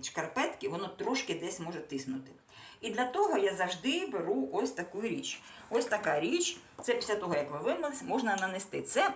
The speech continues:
у нас той крем, що я вам демонструвала. Ну, тобто, якщо ви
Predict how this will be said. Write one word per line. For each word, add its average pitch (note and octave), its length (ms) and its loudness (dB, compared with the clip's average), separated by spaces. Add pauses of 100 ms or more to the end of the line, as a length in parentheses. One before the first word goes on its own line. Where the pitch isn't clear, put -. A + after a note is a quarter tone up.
у G3 60 0
нас F3+ 220 2 (100)
той G#3+ 180 6
крем, E3+ 320 2
що - 200 2
я D#3 160 4
вам C#3+ 280 0
демонструвала. D3 880 -2 (100)
Ну, G#3 120 -6
тобто, C#3 340 -4 (360)
якщо D3+ 300 -8
ви D#3 100 -2